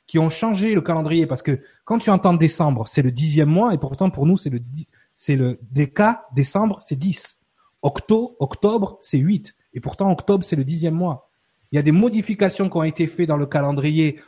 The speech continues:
non pas pour se fixer uniquement par rapport à l'année zéro ou par rapport au soleil, mais aussi il y a un bouquin que, qui était le livre de chevet de Yeshua ben Youssef, que vous connaissez tous sous le nom de Jésus de Nazareth, et son livre de chevet, c'était le livre d'Enoch.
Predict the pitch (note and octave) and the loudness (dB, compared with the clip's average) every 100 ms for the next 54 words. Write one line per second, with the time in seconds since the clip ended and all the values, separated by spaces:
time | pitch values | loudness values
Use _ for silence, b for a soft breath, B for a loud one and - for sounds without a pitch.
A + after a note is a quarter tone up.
0 | B C3 D#3+ F#3+ F3+ F#3+ F3+ E3 D#3 - | B 0 2 2 2 2 2 0 -4 0
1 | D#3+ D3+ C3 b b _ - F#3+ - G3 | 0 0 -2 b b _ -2 -2 -2 -2
2 | G3 E3+ F3+ F#3 G3 F#3+ F#3 F#3 D#3 C#3 | 0 0 2 4 4 2 0 0 -2 -2
3 | C#3 D#3 C#3+ C#3 C#3 D3 C3+ D3 C#3 D3+ | -2 0 0 0 -2 -2 -4 -4 -4 -4
4 | D3+ C#3 B2 B2+ C#3+ B2 A#2+ C#3 D#3 G#3+ | -4 -6 -6 -6 -6 -6 -4 -2 0 0
5 | A3+ B B B C#3+ D3+ D3+ G3 E3+ C#3 | -2 B B B 2 2 2 0 0 2
6 | C3+ D3 D#3+ F#3 F3 D#3+ - C3+ B2 - | 2 0 2 2 4 2 2 2 2 -2
7 | B2+ D3 B2+ D3 F3 D3 C#3 C3 - C#3+ | 2 2 4 4 4 2 0 -2 -2 2
8 | D#3 D#3 B2 A#2+ C#3 - D3 D3 B2+ B2+ | 4 4 2 2 2 2 0 2 2 2
9 | B2+ B2+ D#3+ C#3+ - A2+ - A#2+ A#2+ C3 | 2 0 -2 -2 -4 -14 -10 -8 -8 -8
10 | D3+ C3+ b b b C#3 B2+ C#3 C3 A#2+ | -8 -8 b b b 0 2 2 2 4
11 | C3+ B2+ C3+ B2 A#2 B2 C#3 G3+ - b | 4 2 2 2 2 2 2 0 -4 b
12 | b C#3 - D#3 F#3 D#3 C#3+ C3+ - D#3 | b -2 2 4 4 2 0 -2 2 2
13 | G#3+ - D#3+ F#3+ E3+ D#3 G3 F3 D#3+ D#3+ | 2 0 0 2 2 2 2 4 2 2
14 | D#3 B2+ _ | 2 -2 _